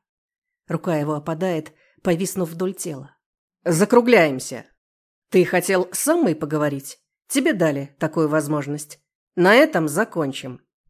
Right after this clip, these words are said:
Руки Тимура опускаются на мои плечи. Слегка их сдавив, он меня подталкивает вглубь коридора. Не сопротивляюсь. Не могу. Я в диком шоке. Оля гениальная.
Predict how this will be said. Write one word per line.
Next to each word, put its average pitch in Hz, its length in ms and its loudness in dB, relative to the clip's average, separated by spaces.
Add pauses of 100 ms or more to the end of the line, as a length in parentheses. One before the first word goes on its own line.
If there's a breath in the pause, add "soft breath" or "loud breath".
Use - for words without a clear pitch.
(880)
Руки 165 300 -4
Тимура 160 420 -4
опускаются 160 580 -8
на 170 60 -6
мои 165 200 -6
плечи. - 460 -16 (520)
Слегка 180 420 -4
их 160 140 -2
сдавив, 170 420 -4 (320 soft breath)
он 185 220 2
меня 185 200 2
подталкивает 190 760 -4
вглубь 190 340 -6
коридора. 175 600 -10 (500)
Не 175 180 0
сопротивляюсь. - 920 -14 (800)
Не 165 140 -8
могу. - 500 -16 (680)
Я 156 220 -4
в 175 80 -10
диком 202 420 -8
шоке. - 600 -14 (1160)
Оля 165 420 -6
гениальная. 151 840 -6